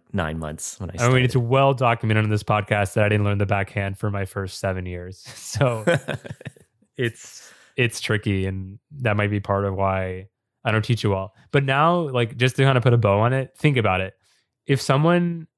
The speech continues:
Speaker 2: has enough skill to throw it, brush it, tip it back, and catch it, they have all the tools. Like, they have a answer to basically every question. If they're upwind,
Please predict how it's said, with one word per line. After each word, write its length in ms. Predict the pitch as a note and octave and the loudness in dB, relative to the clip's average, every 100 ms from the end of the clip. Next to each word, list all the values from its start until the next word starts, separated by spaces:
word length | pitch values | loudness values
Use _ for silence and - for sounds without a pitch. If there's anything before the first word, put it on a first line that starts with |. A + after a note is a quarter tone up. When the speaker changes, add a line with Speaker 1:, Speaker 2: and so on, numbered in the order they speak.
| _ | _
Speaker 2:
has 320 | - B2 A#2+ | -2 2 4
enough 220 | A#2+ A#2 | 4 2
skill 480 | - - G#2 G#2+ A2+ | 0 0 2 4 2
to 520 | A2 G#2+ G#2 G2+ G2 G2 | 0 -2 0 0 -2 -4
throw 340 | - G#2+ A2 | 0 2 4
it, 260 | C3 D#3 _ _ _ _ | 2 0 _ _ _ _
brush 360 | A#2+ A2+ G#2+ - | -2 2 2 2
it, 280 | G#2+ G#2 G#2 _ _ _ - | 2 0 -2 _ _ _ -6
tip 220 | B2 A2 | -2 2
it 120 | A2+ | 2
back, 580 | A2+ G#2+ G#2 G#2 _ _ _ _ - | 2 0 0 -2 _ _ _ _ -4
and 180 | G#2+ | -4
catch 420 | - - A#2 A2 A#2 | -4 -4 -2 -2 0
it, 300 | F#2 F2+ - _ _ - | -2 -4 -14 _ _ -12
they 240 | A2+ B2 | 0 2
have 240 | C#3+ D#3+ C3+ | 2 2 2
all 220 | A#2+ B2+ | 4 2
the 120 | A#2+ | 2
tools. 360 | A2+ B2+ F#2+ F2+ | 0 2 2 2
Like, 140 | G#2 | 2
they 140 | A#2 B2+ | 2 2
have 200 | C#3 C3+ | 2 2
a 220 | A#2+ A2 - | 2 0 -2
answer 460 | A2+ A2+ - B2 B2 | 0 0 2 2 2
to 120 | B2 | 0
basically 540 | G#2+ G#2+ G#2+ A2 A2+ | 0 0 0 2 2
every 220 | G#2 G2+ | 2 0
question. 540 | G2 G2+ F#2+ F#2+ F#2 A2+ _ - | -2 -2 -4 -8 -16 -20 _ -4
If 120 | A2 | 0
they're 180 | G2+ G#2 | 0 2
upwind, 580 | A2 - C3+ D3+ D#3+ | 0 4 4 4 -2